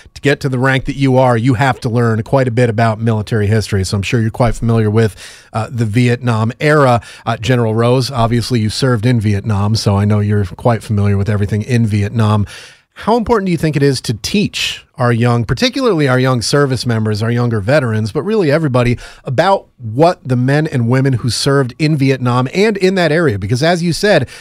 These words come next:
just 'cause somebody was over in Guam loading up aircraft, I mean, they, that was doing their part. That was what they were ordered to do. How important do you think it is to let people know, uh, about the tremendous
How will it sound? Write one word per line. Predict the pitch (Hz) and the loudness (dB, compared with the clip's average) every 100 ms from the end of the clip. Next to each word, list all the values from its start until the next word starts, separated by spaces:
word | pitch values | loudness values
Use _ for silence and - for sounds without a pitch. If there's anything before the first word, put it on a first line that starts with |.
| - | -4
just | 202 - | -2 -2
'cause | 190 | -2
somebody | 190 170 | 0 0
was | 151 127 | 0 0
over | 165 147 | -2 0
in | 139 113 | 0 0
Guam | 113 156 170 135 110 | 0 2 2 2 0
loading | 131 139 139 | 0 0 0
up | 135 | -2
aircraft, | 135 151 143 131 120 | 0 -2 0 -2 -2
I | 120 | -2
mean, | 127 120 | -2 0
they, | 123 | -2
that | 107 147 | -2 -2
was | 165 113 | 0 0
doing | 110 139 143 | 0 2 2
their | 147 | 0
part. | 139 156 135 | 0 0 0
That | 98 127 | -4 -4
was | 120 | -2
what | 131 123 | -2 0
they | 131 | 0
were | 131 127 | 0 -2
ordered | 135 135 120 | -2 -2 -4
to | 127 | -4
do. | 123 202 101 - - - _ - | -2 0 -2 -6 -20 -20 _ -2
How | 226 | 0
important | 247 254 208 | 0 0 0
do | 180 | 0
you | 170 | 0
think | 175 160 | 0 0
it | 143 | 0
is | 151 | 0
to | - | 0
let | 127 139 | 0 0
people | 156 139 127 | -2 -2 -2
know, | 120 127 123 107 - - _ | 0 2 2 -2 -8 -20 _
uh, | - - | -10 -6
about | 120 165 190 123 | 0 2 0 -2
the | |
tremendous | 113 - 135 135 175 185 143 | -8 -4 -2 0 0 0 0